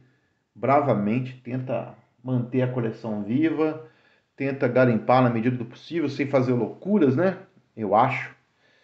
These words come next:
Mas é isso aí. Desculpa o desabafo, mas fazia tempo que eu tava precisando fazer um vídeo Hot Wheels, essas, essas miniaturas estavam compradas. Faz tempo que eu também não, não saio pra comprar miniaturas novas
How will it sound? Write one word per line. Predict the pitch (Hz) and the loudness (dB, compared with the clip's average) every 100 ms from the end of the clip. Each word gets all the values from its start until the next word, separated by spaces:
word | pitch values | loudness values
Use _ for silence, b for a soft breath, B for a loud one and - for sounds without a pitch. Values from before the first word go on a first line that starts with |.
| _ _ _ - | _ _ _ -12
Mas | 165 180 | -6 0
é | 220 | 0
isso | 214 | 4
aí. | 247 113 - - | 2 2 -2 -16
Desculpa | 110 - - - 135 117 | -20 -20 -18 -10 -8 -8
o | |
desabafo, | 107 101 92 143 156 - | -4 -2 2 4 4 0
mas | 127 123 123 - - _ _ _ _ _ _ _ _ _ | -2 -2 -2 -6 -18 _ _ _ _ _ _ _ _ _
fazia | 123 135 | -8 -6
tempo | 131 - 156 151 | -6 -4 -4 -4
que | 135 | -6
eu | |
tava | 135 131 | 0 0
precisando | 123 113 120 123 | 0 -2 -2 0
fazer | 120 117 | -2 -2
um | 113 | -4
vídeo | 110 113 | -6 -4
Hot | 110 - | -4 -2
Wheels, | 123 147 131 - | -2 -2 -4 -12
essas, | 110 104 - | -16 -16 -16
essas | - 117 | -16 -10
miniaturas | 117 113 117 110 | -10 -8 -8 -10
estavam | 101 107 110 | -6 -2 -2
compradas. | 107 104 117 135 131 - | -4 -2 4 6 4 0
Faz | 123 | -4
tempo | 165 156 | -4 -2
que | |
eu | 156 | -2
também | 147 156 | 0 0
não, | 139 | -2
não | 123 131 | -4 -4
saio | 127 147 160 156 | -2 4 4 4
pra | 131 | -2
comprar | - 127 127 135 | -4 -2 4 4
miniaturas | 131 120 - 123 113 101 | 4 -2 -2 -2 0 4
novas | 139 160 165 - - | 4 6 4 -2 -12